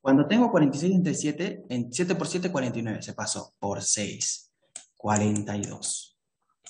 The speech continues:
¿Cuánto restan? Cuatro. ¿Puedo seguir dividiendo? Ya no, porque el divido-,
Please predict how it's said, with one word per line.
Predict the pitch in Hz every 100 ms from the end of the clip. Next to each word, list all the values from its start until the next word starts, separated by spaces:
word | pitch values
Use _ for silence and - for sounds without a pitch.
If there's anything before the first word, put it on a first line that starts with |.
| - _ _ _ _
¿Cuánto | 104 104 107 123
restan? | 120 113 143 185 240 - _ - _ _
Cuatro. | - - - - - _ _ - - - - _ - _ -
¿Puedo | 156 208 196
seguir | 151 156 180
dividiendo? | 160 143 131 139 139 143 202 -
Ya | 113 127
no, | 139 156 151
porque | 113 113
el | 110
divido-, | 107 110 107 107 123